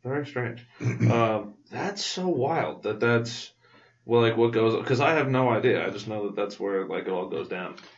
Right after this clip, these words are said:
Speaker 2: So you, you're considering being a donor, so you would be okay.
Speaker 1: Oh, I'm already a donor, yeah.
Speaker 2: Absolutely.
Speaker 1: Yeah, t-, yeah, take everything. Dude, help the next
Speaker 2: Whatever you
Speaker 1: person.
Speaker 2: can help, yeah.
Speaker 1: Yeah, by all means.
Speaker 2: It's an incredible
Speaker 1: If I'm, yeah,
Speaker 2: thing.
Speaker 1: if I'm, like, on the edge of death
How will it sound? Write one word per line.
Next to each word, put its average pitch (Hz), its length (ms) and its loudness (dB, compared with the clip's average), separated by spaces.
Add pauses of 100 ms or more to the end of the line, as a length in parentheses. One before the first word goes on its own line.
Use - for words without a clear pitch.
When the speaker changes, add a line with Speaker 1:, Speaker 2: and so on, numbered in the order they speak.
Speaker 2:
So 110 220 2
you, 117 360 4 (220)
you're 135 120 6
considering 113 440 4
being 101 180 4
a 90 60 2
donor, 85 300 0
so 87 260 0
you 90 220 2
would 95 120 4
be 95 140 6
okay. 92 240 2
Speaker 1:
Oh, - 20 8
I'm 147 140 4
already 160 240 6
a - 20 2
donor, 104 240 0
yeah. 110 240 4 (140)
Speaker 2:
Absolutely. 117 500 4
Speaker 1:
Yeah, 110 220 4
t-, - 220 0
yeah, 123 200 6
take 127 240 2
everything. 117 380 2 (160)
Dude, 113 220 4
help 113 200 2
the 113 60 -2
next 107 100 4
Speaker 2:
Whatever 101 180 4
you 101 60 4
Speaker 1:
person. 101 140 0
Speaker 2:
can 98 120 -4
help, - 20 -2
yeah. 110 260 4
Speaker 1:
Yeah, - 40 -10 (240)
by 113 140 2
all 120 140 6
means. 120 260 4
Speaker 2:
It's - 100 -6
an 95 60 0
incredible 95 320 2
Speaker 1:
If 139 60 4
I'm, 143 60 4
yeah, 139 120 8
Speaker 2:
thing. 117 80 2
Speaker 1:
if 120 60 -2
I'm, 139 180 0
like, 123 320 2 (160)
on 117 140 4
the 117 100 6
edge 117 160 2
of 107 80 -6
death 107 340 0